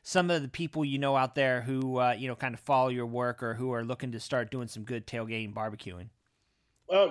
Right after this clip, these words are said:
Speaker 2: well, a lot of the stuff I get is what, what can they do ahead of time to where they, you know, enjoy the, the tailgate when you're there?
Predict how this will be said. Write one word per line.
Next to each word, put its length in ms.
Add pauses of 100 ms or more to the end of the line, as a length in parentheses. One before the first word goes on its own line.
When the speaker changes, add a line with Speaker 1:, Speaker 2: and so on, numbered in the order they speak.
Speaker 2:
well, 260
a 60
lot 180
of 60
the 60
stuff 260
I 100
get 260
is 160
what, 220
what 160
can 100
they 100
do 160
ahead 260
of 120
time 320
to 60
where 240 (100)
they, 360
you 80
know, 100
enjoy 380
the, 160 (320)
the 80
tailgate 400
when 80
you're 140
there? 360